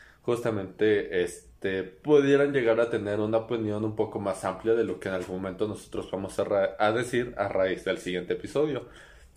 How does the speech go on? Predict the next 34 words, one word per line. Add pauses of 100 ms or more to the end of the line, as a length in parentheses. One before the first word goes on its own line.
(100)
Pero
creo
que
estos, (100)
estos
dos
libros
son (540)
totalmente
complementarios, (1040)
ya
que (640)
ambas
chicas
son
hermanas (340)
y
justamente
tienen
dos
tipos
de
acciones
totalmente
diferentes
y
percepción
ante
las
cosas,
o
en
este
punto,